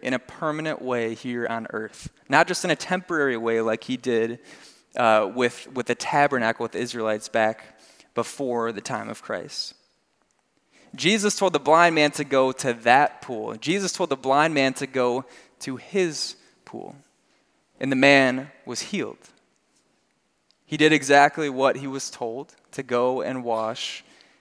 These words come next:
and he was healed. And in this action, Jesus is taking away any so-called power that the other pool had, the Pool of Bethesda,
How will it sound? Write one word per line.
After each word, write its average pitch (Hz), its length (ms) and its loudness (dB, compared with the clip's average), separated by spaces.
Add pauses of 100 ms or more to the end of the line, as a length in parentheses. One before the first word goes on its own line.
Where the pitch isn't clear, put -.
(160)
and 110 100 -14
he 143 120 -12
was 123 180 -6
healed. - 540 -8 (1200)
And 151 140 2
in 170 160 4
this 202 220 4
action, 135 760 2
Jesus 156 540 0
is 139 160 -4
taking 147 420 -2
away 127 300 0
any 143 240 0
so-called 139 720 -2
power 139 420 0
that 117 200 -2
the - 100 -2
other 151 240 0
pool 117 360 -10
had, 117 320 -6
the 131 60 -10
Pool 139 380 -6
of 120 140 -6
Bethesda, 113 720 -4